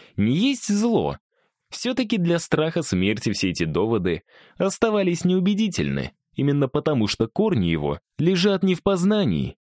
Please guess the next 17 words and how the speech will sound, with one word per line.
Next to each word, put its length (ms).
а 140
исключительно 720
в 100
воле. 500
Если 440
все 240
религии 680
и 80
философемы 800
сулят 440
вечную 600
награду 480
за 180
одну 180
только 240
добродетель 640
воли 440